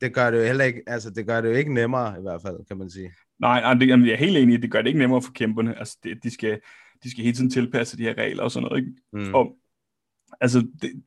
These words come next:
Speaker 2: problemet ligger jo i, at der af en eller anden årsag ikke er konsensus omkring, hvad der er godt at have. Ligesom, der blev indført det her med, øh, at du skulle have, øh, to,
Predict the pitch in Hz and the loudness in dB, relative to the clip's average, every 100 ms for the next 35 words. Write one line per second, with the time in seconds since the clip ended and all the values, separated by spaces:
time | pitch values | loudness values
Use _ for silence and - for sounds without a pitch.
0 | _ 120 127 139 127 123 139 127 127 117 | _ 0 4 8 8 8 8 8 8 4
1 | 110 110 107 107 107 - _ _ _ _ | 2 0 0 0 -2 -6 _ _ _ _
2 | _ _ _ 127 170 170 143 120 135 151 | _ _ _ -4 0 2 2 2 2 2
3 | 135 101 127 131 120 - 120 135 127 113 | 2 2 0 0 -2 0 0 0 -2 -2
4 | 120 107 - _ _ _ _ _ _ _ | -2 -4 -6 _ _ _ _ _ _ _
5 | - 120 123 120 117 110 107 104 - 117 | -4 0 2 0 0 -4 -4 -6 -6 -6
6 | - 127 139 127 - - _ _ _ _ | -2 0 2 2 -2 -18 _ _ _ _
7 | _ - 139 135 143 151 143 131 131 123 | _ -2 0 2 0 2 0 2 2 4
8 | 120 120 117 113 107 104 127 - 117 104 | 4 2 0 -2 -6 -6 -8 -6 -4 -4
9 | 104 - _ _ - 135 101 - - - | -4 -10 _ _ -12 -10 -8 -10 -8 -4
10 | 139 | -4